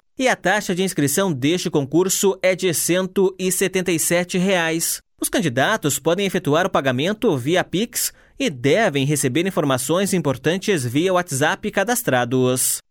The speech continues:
No dia dezesseis de outubro, irá ocorrer a divulgação das inscrições homologadas e não homologadas. Já os locais de provas devem ser publicados no dia treze de outubro. As provas vão ser aplicadas no dia dez de dezembro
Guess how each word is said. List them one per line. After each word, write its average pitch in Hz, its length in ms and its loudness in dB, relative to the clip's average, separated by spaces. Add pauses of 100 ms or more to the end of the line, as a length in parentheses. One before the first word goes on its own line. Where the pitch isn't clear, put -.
No 135 100 0
dia 156 160 4
dezesseis 165 640 0
de 143 80 0
outubro, 160 580 2 (160)
irá 254 180 2
ocorrer 208 360 0
a 220 40 2
divulgação 190 640 0
das 196 140 0
inscrições 185 720 0
homologadas 180 760 2
e 240 100 -2
não 175 380 0
homologadas. 123 1040 0 (160)
Já 131 300 0
os 160 80 0
locais 151 360 0
de 139 80 0
provas 143 600 2
devem 143 220 0
ser 156 180 0
publicados 156 680 2
no 160 120 0
dia 151 220 2
treze 156 500 0
de 131 120 0
outubro. 156 580 2 (180)
As 277 200 -2
provas 135 440 2
vão 143 120 0
ser 185 140 2
aplicadas 135 600 0
no 139 140 0
dia 175 220 2
dez 147 440 2
de 135 80 -6
dezembro 160 640 0